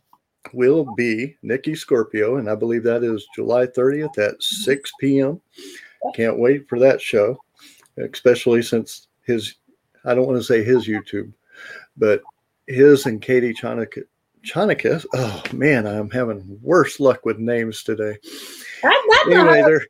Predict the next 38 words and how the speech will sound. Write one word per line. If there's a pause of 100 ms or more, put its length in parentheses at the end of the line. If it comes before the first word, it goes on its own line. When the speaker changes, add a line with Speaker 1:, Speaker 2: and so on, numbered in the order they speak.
(240)
Speaker 3:
that
Speaker 1:
their
Speaker 3:
is
a
hard
Speaker 1:
YouTube,
Speaker 3:
one. (680)
Speaker 1:
Their
YouTube
show
just
won
an
award
for
couples
therapy.
So (320)
Speaker 2:
Nice.
Speaker 1:
not
only
will
we
be
discussing
his
music,
which
he
does,
we'll
be
discussing
that
show
a
little
bit.